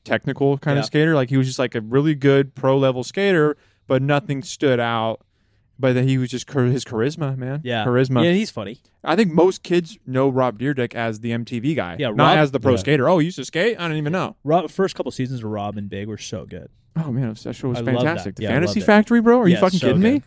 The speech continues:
Speaker 2: So good.
Speaker 1: Great show.
Speaker 2: It really is.
Speaker 3: Yeah, that was pretty amazing. Um, the relationship with his dad kind of surprised me.
Speaker 2: Yeah.
Speaker 3: Because I, I expected it to,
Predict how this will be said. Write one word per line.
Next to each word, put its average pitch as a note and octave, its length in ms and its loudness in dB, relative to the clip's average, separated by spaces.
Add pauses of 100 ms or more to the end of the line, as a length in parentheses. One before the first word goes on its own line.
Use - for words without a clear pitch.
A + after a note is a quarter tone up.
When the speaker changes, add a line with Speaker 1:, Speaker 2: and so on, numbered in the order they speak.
Speaker 2:
So - 300 -6
good. G#3+ 160 2
Speaker 1:
Great F#3 320 6
show. F#2+ 300 -10
Speaker 2:
It A2+ 60 -8
really G2+ 240 -8
is. F2+ 260 -16 (120)
Speaker 3:
Yeah, F#2+ 200 -16 (180)
that C3+ 80 -6
was C3 140 -2
pretty G2+ 160 -6
amazing. G2 360 -6 (540)
Um, A#2+ 520 2 (800)
the A#2 100 -2
relationship D#3+ 580 -2
with C3 120 0
his G#2 200 -4
dad G2 500 -4
kind G2+ 220 -6
of F#2+ 100 -6
surprised F#2+ 560 -8
me. E2+ 320 -10
Speaker 2:
Yeah. A#2 240 -4 (380)
Speaker 3:
Because A2+ 420 2 (140)
I, A#2+ 460 6 (140)
I B2+ 140 2
expected B2 640 0
it G#2 200 -2
to, G2+ 600 2